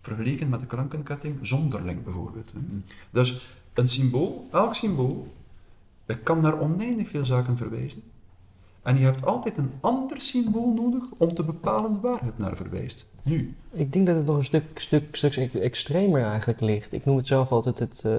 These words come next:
Speaker 2: driedimensionaal transcendent taaldenken.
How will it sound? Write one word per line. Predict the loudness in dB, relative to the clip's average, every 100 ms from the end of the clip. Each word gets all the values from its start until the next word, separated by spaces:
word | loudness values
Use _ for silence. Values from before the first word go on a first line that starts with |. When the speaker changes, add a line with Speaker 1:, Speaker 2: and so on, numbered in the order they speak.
| 2
Speaker 2:
driedimensionaal | 4 4 4 4 2 0 2 2
transcendent | 2 4 4 4 2 2 -2 -6
taaldenken. | 0 2 4 4 4 4 4 0